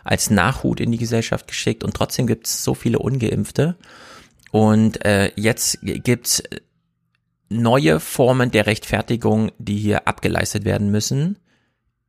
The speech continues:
entlang der neuen Kostenfrage, die sich hier stellt. Unternehmen ist es jetzt nicht mehr egal, wer geimpft ist und wer nicht geimpft ist, weil's für sie eine Kostenfrage darstellt.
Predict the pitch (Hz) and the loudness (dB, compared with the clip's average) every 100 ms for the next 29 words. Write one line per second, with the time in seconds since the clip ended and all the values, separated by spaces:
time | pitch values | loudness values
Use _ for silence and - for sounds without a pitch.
0 | _ _ - 117 101 92 120 143 - 110 | _ _ 2 4 4 4 2 0 0 2
1 | 104 107 135 - - - - 90 92 92 | 4 4 2 0 -2 -4 -4 -4 -2 -4
2 | 95 107 - 107 110 120 170 _ _ - | -6 -6 -6 -6 -4 -2 -6 _ _ -20
3 | _ _ 120 113 113 120 143 180 - _ | _ _ -2 0 2 4 4 0 -4 _
4 | _ _ _ _ - 135 135 127 151 151 | _ _ _ _ -2 0 0 0 -2 -2
5 | - 110 113 127 123 123 170 - - 104 | -2 0 2 4 4 4 -2 -10 0 0
6 | 101 - 101 - - 98 95 101 - - | 2 -2 -4 -4 -4 0 2 2 0 -4
7 | - - - - - 104 98 98 113 - | -2 -2 0 -2 0 0 0 0 -4 -4
8 | - - 98 101 98 98 - 127 175 | -6 -2 0 0 0 0 0 0 -2